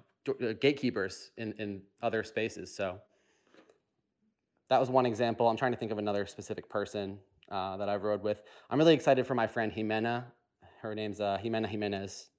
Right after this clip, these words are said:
<laughs> I spent a lot of time with her when I was living down in Argentina. She's not from Argentina, she's from Colombia, but she's, like, just now understanding it, getting into it, and I'm, like, coaching her, helping her. We have other friends from,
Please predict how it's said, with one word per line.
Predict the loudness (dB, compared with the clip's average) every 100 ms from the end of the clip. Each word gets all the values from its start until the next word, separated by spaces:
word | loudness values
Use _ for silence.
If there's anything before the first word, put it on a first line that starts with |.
| -8
<laughs> | -4 -4 -6 -20 -8 -2
I |
spent | 2 2
a | 6
lot | 4
of | 4
time | -2
with | -2
her | -2
when | -2
I | -2
was | -2
living | -2 -2 -4 -6 -4
down | -2
in | 0
Argentina. | 0 -2 -4 -2 -2 -6 _ -4
She's | 2
not | 2 2
from | 2
Argentina, | 0 -2 -10 -10
she's | -12
from | -12
Colombia, | -4 -2 0 0 -2 -6 _ _ _ _
but | -10
she's, | -4 -2 4
like, | 4 4
just | -2 0
now | 2 4 4 2 -2
understanding | -6 -6 0 2 2 0
it, | -2 -2
getting | -4 -4
into | -4 -2
it, | 0 0
and | -2
I'm, | -6
like, | -6 -6
coaching | -8 -6 -8
her, | -6 -4
helping | -4 -4 -6
her. | -6 -6 -6 -10 _ _
We | -6
have | -2 0
other | 0 -2
friends | -6 -6 -6 -8 -8
from, | -4 -2 -4 -8